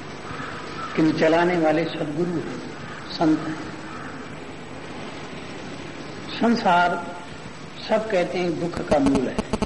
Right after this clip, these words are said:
जब दुख का मूल है तो पार होना चाहिए। कहते पार होने के लिए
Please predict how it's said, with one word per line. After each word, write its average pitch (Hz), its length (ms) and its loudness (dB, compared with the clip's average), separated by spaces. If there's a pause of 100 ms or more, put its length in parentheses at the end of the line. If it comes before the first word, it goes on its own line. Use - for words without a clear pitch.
(960)
जब 147 160 2
दुख 170 340 2
का 156 100 8
मूल 156 300 8
है 165 240 6
तो 156 260 4
पार 139 340 4
होना 151 300 2
चाहिए। 143 360 2 (2500)
कहते 175 160 4
पार 160 480 6
होने 156 200 2
के 143 160 0
लिए 143 200 2